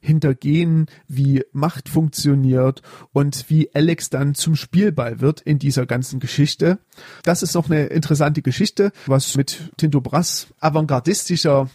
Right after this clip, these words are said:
Regieerfahrung auch durchaus konform gegangen wäre. Äh, vielleicht noch eine Exkursion zu Tim Dobras. Wie ist er überhaupt, äh,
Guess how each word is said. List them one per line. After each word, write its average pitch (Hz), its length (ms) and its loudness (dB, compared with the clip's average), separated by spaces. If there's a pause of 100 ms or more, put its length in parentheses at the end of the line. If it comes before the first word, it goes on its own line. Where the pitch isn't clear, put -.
(100)
Regieerfahrung 143 880 0
auch 139 160 -2
durchaus 127 640 -2
konform 139 420 0
gegangen 117 460 -2
wäre. 117 400 0 (540)
Äh, 127 120 0
vielleicht 143 320 2
noch 143 80 0
eine 135 120 -4
Exkursion 151 600 0
zu 156 140 0
Tim 165 220 0
Dobras. 139 520 -2
Wie 151 80 -2
ist 147 120 0
er 131 60 2
überhaupt, 131 400 0
äh, 120 300 -2